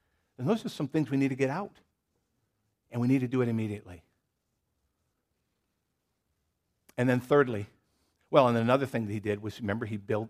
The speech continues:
he rebuilt the altar. He said, "Look, if I'm gonna seek God, I gotta have a place where I seek God." And then finally,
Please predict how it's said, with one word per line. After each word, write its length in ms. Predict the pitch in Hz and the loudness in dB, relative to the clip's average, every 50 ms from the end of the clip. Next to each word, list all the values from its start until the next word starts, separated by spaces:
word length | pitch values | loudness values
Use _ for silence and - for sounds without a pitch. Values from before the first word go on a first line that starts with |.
| - - | -10 -10
he 100 | 98 117 | -10 -8
rebuilt 420 | 107 104 107 98 104 107 110 - | -6 -6 -6 -4 -2 -4 -4 -4
the 100 | - 101 | -4 -2
altar. 340 | 95 107 165 - - - - - _ _ _ _ _ _ _ _ _ _ _ _ _ _ _ _ _ _ _ _ _ | -2 -2 -2 -6 -10 -16 -20 -20 _ _ _ _ _ _ _ _ _ _ _ _ _ _ _ _ _ _ _ _ _
He 80 | - 123 | -12 -8
said, 160 | - 127 107 | -6 -4 0
"Look, 180 | 120 180 - - | 2 2 2 2
if 80 | 104 | 0
I'm 120 | - 151 214 | 2 2 2
gonna 120 | 220 117 | 2 0
seek 300 | - - - 156 139 107 | -2 0 0 0 0 4
God, 180 | - 131 156 147 | 4 4 6 6
I 100 | 123 143 | 6 4
gotta 180 | 180 - 107 | 4 4 4
have 120 | 117 110 101 | 4 2 0
a 140 | 110 117 - | 0 -2 -4
place 340 | - - 110 98 107 - | -4 -4 -2 -2 -2 -2
where 120 | - 123 123 | -4 -4 -4
I 20 | |
seek 280 | 123 - - 104 113 120 | -4 -4 -8 -10 -6 -2
God." 300 | 127 147 208 240 220 156 - _ _ _ _ _ _ _ _ _ _ _ _ _ _ _ _ _ _ _ _ _ _ _ _ _ _ _ _ _ _ _ _ _ _ _ _ _ _ _ _ _ _ _ _ _ _ _ _ _ _ _ _ _ _ _ _ _ _ _ _ _ _ _ _ _ - | -2 -2 -2 -2 -6 -12 -16 _ _ _ _ _ _ _ _ _ _ _ _ _ _ _ _ _ _ _ _ _ _ _ _ _ _ _ _ _ _ _ _ _ _ _ _ _ _ _ _ _ _ _ _ _ _ _ _ _ _ _ _ _ _ _ _ _ _ _ _ _ _ _ _ _ 0
And 120 | 120 123 | 2 2
then 80 | 127 123 | 2 4
finally, 500 | 123 143 139 139 135 123 117 110 107 | 6 6 6 6 6 2 0 -2 -4